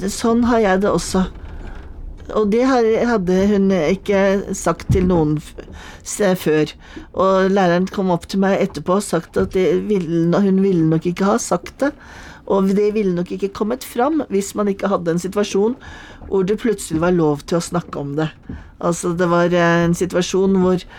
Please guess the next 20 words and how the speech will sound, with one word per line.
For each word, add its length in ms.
barnet 680
i 400
boka 560
tok 180
kontakt, 720
sa 300
det, 340
og 100
fikk 420
støtte 420
på 260
at 160
det 160
var 200
viktig 680
at 120
hun 120
fikk 180
sagt 280
det. 140